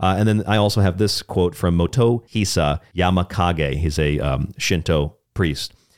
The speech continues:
And he said, "It is not good if people become attached to the experiences in the other worlds or seek this kind of experience too much. This annuls the whole purpose of the exercise because it introduces a new attachment which can arouse negative feelings of arrogance and pride.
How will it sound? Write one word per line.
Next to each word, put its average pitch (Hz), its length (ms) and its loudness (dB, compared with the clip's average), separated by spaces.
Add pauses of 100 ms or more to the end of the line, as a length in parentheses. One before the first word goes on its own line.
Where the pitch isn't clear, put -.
(360)
And 95 200 2
he 113 80 4
said, 104 240 0
"It 113 120 2
is 104 140 2
not 117 260 0
good 120 200 2
if 101 120 -2
people 104 280 0
become 95 300 2
attached 98 640 -2
to - 100 -2
the 87 120 2
experiences 120 720 2
in 87 120 2
the 85 120 2
other 80 180 2
worlds 101 440 2
or 80 160 -4
seek - 380 -2
this 87 200 -2
kind 80 260 0
of 78 80 -2
experience 78 520 0
too - 160 -2
much. 92 340 0 (380)
This 101 180 0
annuls 92 400 2
the 87 100 -4
whole 87 180 -2
purpose 85 500 -2 (240)
of 82 120 -2
the 85 120 2
exercise 82 580 0
because 85 300 -2
it 82 80 2
introduces 87 560 0
a 85 60 2
new 80 120 2
attachment 98 580 -2
which 82 220 -4
can 78 120 0
arouse 78 360 0
negative 85 320 0
feelings 80 360 0
of 73 180 -2
arrogance 92 460 0
and 78 180 -4
pride. 80 400 0